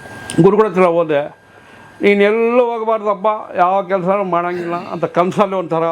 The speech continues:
ಯಾರೋ ಬಂದು ಹೇಳೋ-, ಹೇಳೋರು, ಮೂರ್ನಾಮ ಇಟ್ಕೊಂಡು, "ನೀನು ಎಲ್ಲೂ ಹೋಗಲ್ಲ, ನೀನು ಎಲ್ಲೂ ಹೋಗೋದಕ್ಕೆ ಬಿಡಲ್ಲ" ಅಂದರು.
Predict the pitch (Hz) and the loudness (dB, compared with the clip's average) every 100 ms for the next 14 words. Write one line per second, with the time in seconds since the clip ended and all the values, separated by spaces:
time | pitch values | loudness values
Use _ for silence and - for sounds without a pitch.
0 | 165 147 160 151 143 135 135 135 147 131 | -2 -2 -2 -2 -2 0 -2 -2 0 0
1 | 110 - _ - - 165 156 156 143 - | -2 -10 _ -12 2 2 2 0 -2 -2
2 | 123 117 - - - - - - - - | -8 -8 -18 -20 -20 -20 -20 -18 -18 -18
3 | - - 190 202 220 233 226 220 226 226 | -2 2 4 4 4 2 2 0 -2 -2
4 | 220 196 196 208 196 156 156 170 170 139 | 0 0 0 0 0 -2 -2 -2 -2 -8
5 | 117 - - | -12 -16 -20